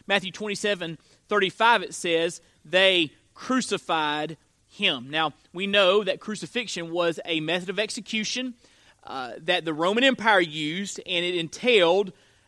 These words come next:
piercing someone's hands and their feet, and nailing their hands, nailing their feet to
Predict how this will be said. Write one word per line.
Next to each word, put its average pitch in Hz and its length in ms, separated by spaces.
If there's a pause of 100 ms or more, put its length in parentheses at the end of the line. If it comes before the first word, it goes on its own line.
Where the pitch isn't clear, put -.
(360)
piercing 254 600
someone's 196 480
hands 220 800 (520)
and 208 240
their 202 120
feet, 190 320
and 151 140
nailing 226 380
their 226 120
hands, 190 340
nailing 208 380
their 214 100
feet - 340
to 170 400